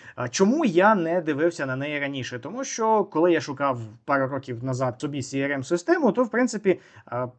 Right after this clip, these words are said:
не знаю, всі позиціонували L P C R M як, е, C R M-систему для лендінгів.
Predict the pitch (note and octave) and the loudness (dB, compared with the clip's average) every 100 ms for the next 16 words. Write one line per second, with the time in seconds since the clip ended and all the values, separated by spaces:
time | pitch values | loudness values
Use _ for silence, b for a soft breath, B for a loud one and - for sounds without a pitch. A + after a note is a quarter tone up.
0 | _ C3 F3+ C#3 C3+ C#3+ B2+ A#2 A2+ G3+ | _ -2 0 2 0 0 0 -2 -4 -6
1 | F3 D3 C3+ C#3+ C#3+ D3 D3+ C3+ C3 D3+ | -4 -4 -4 -4 -2 2 2 0 -2 -6
2 | C#3+ C#3 - C#3 G3 G#3+ E3 F3 F3 - | -6 -10 -6 -4 0 2 4 2 0 -6
3 | C#3+ C3+ - D3+ D#3+ C3+ C3+ - A3+ E3 | -6 -4 -2 0 0 -4 -6 -2 0 0
4 | B2+ A#2+ B2 F#3+ - E3 F3 D3+ C3+ A#2 | -2 0 2 0 2 4 4 4 -2 -2
5 | C3 | -4